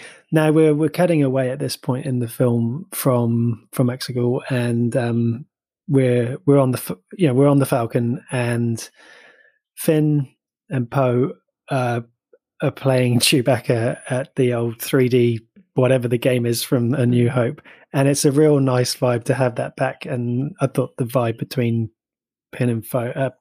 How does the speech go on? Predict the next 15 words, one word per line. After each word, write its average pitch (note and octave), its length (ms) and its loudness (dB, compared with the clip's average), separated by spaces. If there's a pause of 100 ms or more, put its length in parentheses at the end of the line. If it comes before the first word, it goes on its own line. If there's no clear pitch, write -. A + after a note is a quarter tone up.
F-, - 200 -10 (100)
F-, D#3+ 100 -6 (1040)
Finn C#3+ 300 -2
and A#2 160 -2
Poe A#2 220 0
was A#2 280 -2
really, A#2+ 460 2 (420)
was C3 160 2
really B2 200 2
good. B2 240 -2
You C3+ 60 2
know, A2+ 60 -2
sort B2 180 0
of, A#2 80 -2
like, B2 220 -6